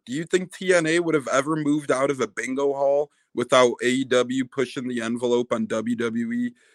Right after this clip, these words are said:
Probably not. Do you think half these guys would garner the excitement or even opportunity? You're looking at these guys like an M J F, like an Orange Cassidy. Would these guys even ever be recognized in name if it weren't for an A E W?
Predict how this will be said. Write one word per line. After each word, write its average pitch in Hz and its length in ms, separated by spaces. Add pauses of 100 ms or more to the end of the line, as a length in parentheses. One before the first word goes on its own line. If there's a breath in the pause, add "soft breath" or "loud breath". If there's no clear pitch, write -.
(160)
Probably 180 560
not. 165 380 (400)
Do 175 80
you 185 80
think 185 300 (120)
half 175 360
these 170 220
guys 175 340
would 143 120
garner 165 380
the 160 160
excitement 160 640
or 151 140
even 185 300
opportunity? 185 1040 (320)
You're 190 160
looking 214 320
at 208 180
these 180 220
guys 185 340
like 180 160
an 175 100
M 185 180
J 190 220
F, 202 340 (320)
like 180 240
an 180 100
Orange 185 320
Cassidy. 185 640 (340)
Would 156 180
these 185 220
guys 185 380
even 180 360
ever 175 300
be 170 180
recognized 147 920
in 151 320
name 160 460
if 127 200
it 131 100
weren't 135 320
for 135 180
an 127 120
A 127 40
E 131 140
W? 131 500